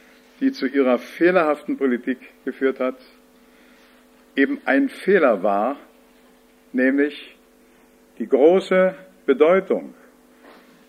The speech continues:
des, äh, neunzehnhundertfünfundachtzig in der Sowjetunion eingeleiteten Prozesses der Umgestaltung verkannt zu haben. Die internationale Bedeutung dieses Prozesses, also der durchaus nicht nur,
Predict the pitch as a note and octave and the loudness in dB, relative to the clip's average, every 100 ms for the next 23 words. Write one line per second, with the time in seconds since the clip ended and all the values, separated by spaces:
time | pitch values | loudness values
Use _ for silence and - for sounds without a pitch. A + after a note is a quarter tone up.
0 | _ - A#2+ A2 - - - A2+ G#2+ G#2+ | _ -2 -2 -2 -8 -14 -14 -8 -6 -2
1 | A2+ D3 E3+ E3+ E3 E3 E3 D#3 D#3 - | 2 2 2 -2 -2 0 -2 -2 -4 -6
2 | D3 B2+ G#2 B2 G#2 G2 F#2 A2+ B2+ B2+ | -4 -2 -2 -4 -4 -8 -8 -4 -2 2
3 | A2+ A2 G#2+ F2 G2+ - C#3 A#2+ - A#2 | 2 0 -4 -8 -10 -4 -6 -6 -12 -18
4 | - - F#2+ - D#3 D#3+ B2 - G2+ G#2 | -18 -10 -10 -8 -8 -2 -4 -2 -4 -4
5 | A#2+ A#2+ A#2 - - - - - - - | -4 -6 -8 -14 -20 -20 -20 -20 -20 -4
6 | D#3 D#3 - - E3+ D3+ - - - F#3+ | -2 -2 -6 -4 -4 -4 -12 -16 -12 -8
7 | G2 D#2 C2+ B1+ - - - _ _ _ | -6 -6 -8 -14 -20 -20 -20 _ _ _
8 | _ _ - - - - - - C#3 G#3+ | _ _ -20 -20 -20 -20 -8 -4 2 4
9 | A3 D#3+ A2 - G2+ E2+ D#2+ C#2+ - - | 6 4 2 -4 -10 -10 -10 -12 -16 -18
10 | - G2 G#2 G2+ - F#2+ - - - - | -10 -2 0 0 -2 -10 -14 -20 -20 -20
11 | _ _ _ _ _ - A2 G#2 - F#2+ | _ _ _ _ _ -8 -8 -8 -10 -12
12 | - F#2 D#2+ F#2+ - G#2 G2 F#2 G#2+ G#2+ | -8 -8 -6 -10 -12 -8 -6 -4 -2 0
13 | G#2 G#2+ G2 B2+ E3 D#3+ B2+ D3+ - - | 0 -2 -4 0 0 0 -2 -2 -4 -8
14 | D3 D3 C#3+ | 0 4 4